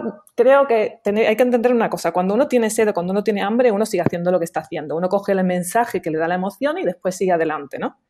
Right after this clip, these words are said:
Eh, pues con el miedo igual. Con el miedo es, bueno, vale, cerebro, muchas gracias, yo entiendo que me quieres proteger, entiendo que me estás diciendo que puede haber potenciales peligros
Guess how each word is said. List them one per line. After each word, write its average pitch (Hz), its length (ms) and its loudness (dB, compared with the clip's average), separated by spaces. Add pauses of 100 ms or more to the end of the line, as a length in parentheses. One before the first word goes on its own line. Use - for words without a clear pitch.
(120)
Eh, 185 560 4
pues 202 120 -8
con 202 140 -4
el 190 60 -2
miedo 190 180 4
igual. - 320 -4 (300)
Con 196 160 -2
el 196 80 0
miedo 254 480 6
es, 190 200 0
bueno, 190 340 -8
vale, 160 360 -2 (300)
cerebro, 208 480 2
muchas 190 400 -2
gracias, 262 460 2
yo 202 60 -4
entiendo 185 280 -2
que 185 40 -4
me 185 120 -4
quieres 185 180 -2
proteger, 226 420 0
entiendo 185 300 -4
que 180 80 -4
me 180 80 -4
estás 175 180 -8
diciendo 226 400 0
que 165 120 -2
puede 165 200 0
haber 170 220 0
potenciales 165 480 -4
peligros 208 440 0